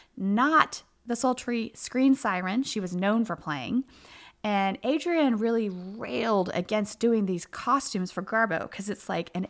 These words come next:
everyday girl around the corner kind of, kind of look. Um, he was not into it. He made his feelings known. And when he did design the fourteen looks for her, apparently they were too avant Adrian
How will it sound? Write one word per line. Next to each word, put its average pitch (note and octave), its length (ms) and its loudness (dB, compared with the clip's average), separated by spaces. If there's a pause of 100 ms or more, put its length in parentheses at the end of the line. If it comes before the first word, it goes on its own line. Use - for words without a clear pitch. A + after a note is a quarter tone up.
everyday F#3 760 -2 (280)
girl G#3 400 4
around F#3+ 280 0
the F#3+ 60 -4
corner F3+ 720 0
kind F3+ 280 -6
of, F3 240 -10 (120)
kind F3+ 240 -2
of F3 120 -4
look. F3 500 -2 (400)
Um, F#3+ 320 2
he A#3 160 -2
was F#3+ 180 -2
not F#3+ 360 4
into F3+ 320 -2
it. F3 220 0
He G#3+ 100 0
made G3+ 260 2
his A3 240 -2
feelings G#3 480 -2
known. F3+ 480 -2 (340)
And G#3 160 0
when G#3+ 140 0
he G3+ 220 -4 (180)
did F#4 220 -2
design F#3+ 480 0
the F#3 80 -4
fourteen G3 480 -4
looks - 260 -4
for D#4 120 -6
her, F4+ 360 -2 (460)
apparently A#3+ 800 -6
they B3 160 -2
were A#3+ 100 -2
too D4+ 640 -4 (480)
avant A3+ 560 4
Adrian G3 720 2